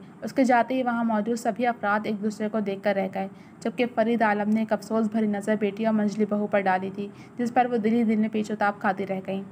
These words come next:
शहवा दस मिनट बाद उनके कमरे में खड़ी थी, मगर अंदाज में अब वो पहले वाली सरकशी ना थी। हाशिम साहब खिड़की के पास खड़े बाहर देखने में मसरूफ़ थे।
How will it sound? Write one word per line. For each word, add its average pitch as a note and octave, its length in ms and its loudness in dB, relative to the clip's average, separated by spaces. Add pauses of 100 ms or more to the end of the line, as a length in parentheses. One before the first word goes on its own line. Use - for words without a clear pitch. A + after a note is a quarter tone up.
(1500)
शहवा B3+ 380 6
दस A#3+ 260 0
मिनट A#3+ 140 -2
बाद A3 180 4
उनके A#3 180 -6
कमरे G#3+ 300 -2
में A3+ 120 -4
खड़ी A3+ 260 -2
थी, A#3+ 100 -6
मगर A#3 160 0
अंदाज G#3+ 460 2
में A3 60 0
अब G#3+ 100 -2
वो G#3+ 80 -6
पहले G#3+ 260 -2
वाली G#3+ 220 2
सरकशी G#3+ 480 -4
ना G3+ 180 0
थी। G3 260 -12 (360)
हाशिम A#3+ 340 2
साहब A#3 400 0
खिड़की A#3 240 -6
के A#3+ 120 -4
पास A3 300 0
खड़े A3 240 -2
बाहर G#3+ 280 2
देखने G#3+ 260 -2
में A3 80 2
मसरूफ़ G3 460 -4
थे। G3 120 -6